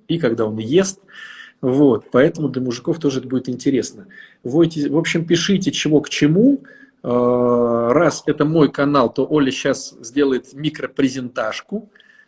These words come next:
вот, расскажет все о себе,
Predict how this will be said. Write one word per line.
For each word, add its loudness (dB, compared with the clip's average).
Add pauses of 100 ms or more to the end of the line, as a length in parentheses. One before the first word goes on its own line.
(140)
вот, -4
расскажет -6
все -2
о 0
себе, -2